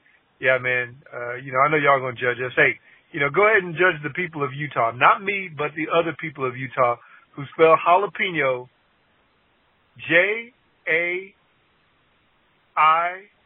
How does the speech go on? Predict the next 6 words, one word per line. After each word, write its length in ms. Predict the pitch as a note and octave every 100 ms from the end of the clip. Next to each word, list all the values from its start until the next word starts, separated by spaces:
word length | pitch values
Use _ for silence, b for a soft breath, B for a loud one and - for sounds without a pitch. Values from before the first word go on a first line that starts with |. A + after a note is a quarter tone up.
| _ _ _ _ _ _ _ _ -
A 320 | C#3+ D3 D3+ _ -
P 160 | G3+ -
I 240 | D#3+ D#3 D#3 D#3+
N 180 | D3 C3+
O. 220 | A2+ G#2+ _ _ _ _ _ _ _ _ _ _ _ _ _ -
Jalapeno. 1080 | E3 E3+ E3+ - _ - G3+ F3 A#2+ G#2